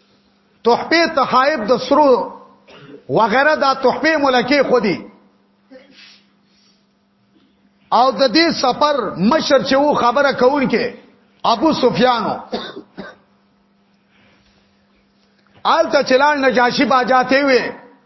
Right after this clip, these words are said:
«زمنګ د مکې نه څه خلک راغلي دي،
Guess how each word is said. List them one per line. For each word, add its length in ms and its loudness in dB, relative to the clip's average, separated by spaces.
«زمنګ 300 0
د 120 2
مکې 260 0
نه 80 0
څه 220 -2
خلک 260 -2
راغلي 400 0
دي، 160 -10